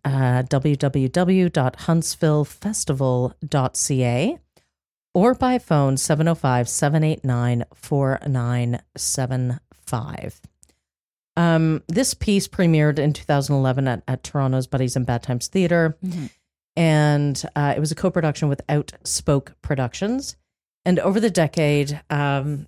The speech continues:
Speaker 1: it has enjoyed more than three hundred performances across North America, with tour dates from the Lincoln Center in New York to the Northern Arts and Culture Center in Yellowknife and many, many stops in between. So it's extraordinary,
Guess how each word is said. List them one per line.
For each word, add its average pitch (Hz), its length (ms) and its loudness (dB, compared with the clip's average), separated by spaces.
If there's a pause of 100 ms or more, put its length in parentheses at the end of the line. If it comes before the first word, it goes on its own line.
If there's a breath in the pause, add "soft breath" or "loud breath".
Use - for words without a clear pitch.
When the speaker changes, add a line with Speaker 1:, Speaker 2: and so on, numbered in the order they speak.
(120)
Speaker 1:
it 160 120 -4
has 151 160 -2
enjoyed 147 480 0
more 147 240 0
than 147 160 0
three 170 320 -2
hundred 165 360 -2
performances 131 720 -4 (120)
across 131 640 -2
North 135 340 -2
America, 123 640 -2 (580)
with 160 160 -2
tour 160 360 -2
dates 143 400 0
from 143 180 -2
the 131 80 0
Lincoln 139 340 0
Center 135 300 -2
in 131 140 0
New 127 100 0
York 170 560 0 (600)
to 143 360 2
the 143 120 -2
Northern 143 420 0
Arts 135 260 -2
and 143 140 -2
Culture 143 320 -4
Center 135 580 -2
in 131 380 0
Yellowknife 135 640 0
and 131 160 0
many, 131 160 0
many 127 240 -2
stops - 380 -6
in 135 40 -4
between. 123 300 -6
So 139 160 -6
it's 135 140 -4
extraordinary, 131 800 -2